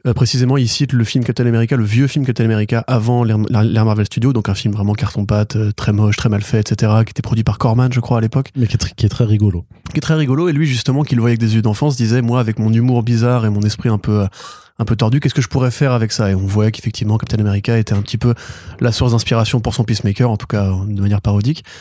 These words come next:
Speaker 1: Euh, à côté de ça, ce qui se passe, c'est, c'est plutôt original, c'est que, euh, il devait pas y avoir une série au départ.
Speaker 2: Oui.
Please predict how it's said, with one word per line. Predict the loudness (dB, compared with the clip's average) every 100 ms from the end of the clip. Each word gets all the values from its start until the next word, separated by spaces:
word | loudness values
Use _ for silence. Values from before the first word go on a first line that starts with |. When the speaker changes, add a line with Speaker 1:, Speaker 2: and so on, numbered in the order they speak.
| -20 -20 -20 -18 -2
Speaker 1:
Euh, | 0 2
à | 0
côté | 0 0
de |
ça, | 0 0 -2
ce |
qui | -2
se | 0
passe, | 0 0
c'est, | 2 0
c'est | 0
plutôt | -6 0
original, | 2 2 2 0
c'est | -2 -2
que, | 0 -2 -6 -20 -20 _ _ -2
euh, | 2 2 2 0
il | 0 0
devait | 0 0
pas | 0
y |
avoir | 0
une | -2
série | -2 0
au | 0
départ. | 0 0
Speaker 2:
Oui. | -4